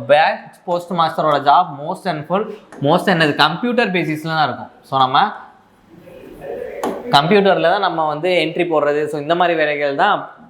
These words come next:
பிரான்ச் போஸ்ட் மாஸ்டர் இருக்கும். So, இந்த போஸ்ட்டை டெலிவரி பண்றது, so, அவங்க டோர் ஸ்டெப்ல போய் நம்மளுக்கு சேர்க்கறது, இது எல்லாமே வந்து அசிஸ்டன்ட் பிரான்ச் போஸ்ட் மாஸ்டர்ல இருக்கும். So, அதையும் பார்க்கலாம். So, அசிஸ்டன்ட் கொடுத்துருப்பாங்க. So, அவங்களோட டியூட்டி பார்த்தீங்கன்னா, ஸ்டாம்ப் சேல் பண்றது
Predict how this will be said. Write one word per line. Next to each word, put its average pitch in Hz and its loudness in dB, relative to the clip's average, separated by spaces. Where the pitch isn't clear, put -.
பிரான்ச் 160 4
போஸ்ட் 170 0
மாஸ்டர் 143 2
இருக்கும். 117 -4
So, 175 4
இந்த 156 -2
போஸ்ட்டை 190 2
டெலிவரி 185 2
பண்றது, 143 2
so, - 4
அவங்க 151 2
டோர் 175 4
ஸ்டெப்ல 170 2
போய் 165 2
நம்மளுக்கு 143 -2
சேர்க்கறது, 160 0
இது 175 -2
எல்லாமே 180 0
வந்து 196 -2
அசிஸ்டன்ட் 220 -2
பிரான்ச் 165 2
போஸ்ட் 156 -2
மாஸ்டர்ல 120 2
இருக்கும். 147 2
So, 147 6
அதையும் 156 0
பார்க்கலாம். 120 -2
So, 156 6
அசிஸ்டன்ட் 190 0
கொடுத்துருப்பாங்க. 123 2
So, 165 4
அவங்களோட 190 0
டியூட்டி 180 2
பார்த்தீங்கன்னா, 165 0
ஸ்டாம்ப் 170 2
சேல் 160 0
பண்றது 139 0